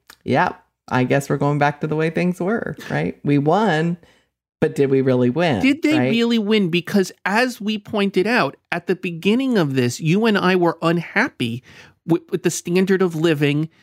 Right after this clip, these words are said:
Speaker 2: that the Newsies
Speaker 1: Mm-hmm.
Speaker 2: had. The Newsies have fought to maintain the status quo and not slip further. But are things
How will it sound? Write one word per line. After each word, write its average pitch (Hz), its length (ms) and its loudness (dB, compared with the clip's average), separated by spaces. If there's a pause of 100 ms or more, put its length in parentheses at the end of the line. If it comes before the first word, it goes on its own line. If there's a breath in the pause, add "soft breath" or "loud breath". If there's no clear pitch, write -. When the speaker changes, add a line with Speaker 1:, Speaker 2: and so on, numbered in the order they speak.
(180 soft breath)
Speaker 2:
that 147 200 -2
the 160 60 2
Newsies 156 540 2
Speaker 1:
Mm-hmm. 131 160 0
Speaker 2:
had. 151 380 2 (340 loud breath)
The 180 140 0
Newsies 233 460 -4
have 208 260 -2
fought 208 420 -2
to 190 180 2
maintain 208 920 0
the 226 100 2
status 196 480 -2
quo 202 400 0
and 165 180 2
not 170 260 0
slip - 360 -2
further. 196 600 -2 (680 soft breath)
But 170 240 0 (560 soft breath)
are 170 160 2
things 185 420 -6